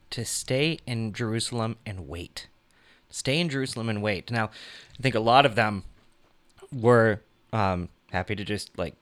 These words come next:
go behind a closed and locked door for fear of the Jews. Obviously, they saw Jesus just get crucified. They don't want that for themselves. So they're afraid,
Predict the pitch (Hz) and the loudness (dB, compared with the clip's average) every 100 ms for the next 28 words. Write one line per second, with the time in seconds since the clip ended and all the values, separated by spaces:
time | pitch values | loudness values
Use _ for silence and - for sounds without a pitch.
0 | _ - 117 107 113 107 - 107 101 104 | _ 0 2 2 2 0 2 0 0 -2
1 | 98 95 - 123 98 92 - - _ - | -2 -2 0 0 0 -2 -10 -20 _ -20
2 | - _ - 110 - 107 92 104 165 120 | -20 _ -6 -6 -2 -2 -2 0 0 0
3 | 95 - - _ _ _ _ _ 113 113 | -2 -8 -16 _ _ _ _ _ -4 -4
4 | 120 117 110 110 - 123 107 98 107 107 | -4 -2 -2 -2 0 2 0 0 -6 -4
5 | 110 - 104 - - - 120 - 117 107 | -4 -2 -4 -4 -8 -2 -2 0 0 2
6 | 107 - 101 110 135 117 117 107 - - | 0 -6 -6 -4 -2 -4 -4 -6 -6 -8
7 | 95 82 - 95 52 - 90 101 80 - | -6 -6 -4 -6 -6 -10 -4 -4 -4 -8
8 | - - 123 131 | -12 0 2 2